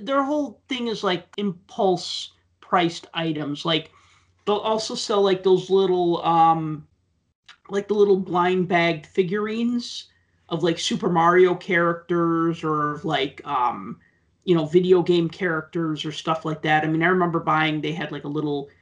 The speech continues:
little teeny tiny Transformers called World's Smallest Toys.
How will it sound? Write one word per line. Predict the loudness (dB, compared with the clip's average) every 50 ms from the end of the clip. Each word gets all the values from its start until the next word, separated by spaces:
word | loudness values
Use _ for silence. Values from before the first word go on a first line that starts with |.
| _ _ _ _ _ 2
little | 2 2 2 2
teeny | -2 -4 -4 -2 -2 -2
tiny | -2 -2 0 2 2 2 2 0
Transformers | -2 -2 -2 -2 -2 -2 -4 -4 -2 0 0 2 0 -2 -4 -6
called | -6 -4 -2 -2 -2 -2 0 2
World's | 4 4 4 2 0 -4
Smallest | -10 -6 0 2 4 4 4 2 0 -4 -8 -12
Toys. | -8 -6 -2 0 2 2 2 2 2 0 -2 -6 -10 -14 -16